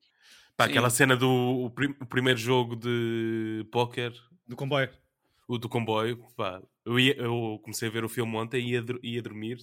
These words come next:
Speaker 1: porque tinha acabado um capítulo, e não
Speaker 3: <laughs>
Speaker 1: consegui porque,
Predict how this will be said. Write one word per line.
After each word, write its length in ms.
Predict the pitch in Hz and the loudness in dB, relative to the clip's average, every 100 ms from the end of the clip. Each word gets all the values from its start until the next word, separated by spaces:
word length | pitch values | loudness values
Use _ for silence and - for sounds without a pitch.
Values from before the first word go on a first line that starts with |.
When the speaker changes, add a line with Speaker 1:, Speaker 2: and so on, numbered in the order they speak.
| - - | -18 -20
Speaker 1:
porque 140 | - | -16
tinha 120 | - 98 | -6 -6
acabado 320 | - 101 101 | -4 -8 -8
um 60 | |
capítulo, 520 | 95 98 104 117 127 123 - - 160 - | -10 -10 -10 -12 -14 -18 -20 -12 -8 -4
e 80 | 120 | -2
não 140 | 123 | -2
Speaker 3:
<laughs> 0 | |
Speaker 1:
consegui 480 | 127 131 - 147 151 | -2 -4 2 2 2
porque, 680 | 165 147 156 170 151 156 | 0 2 8 8 8 2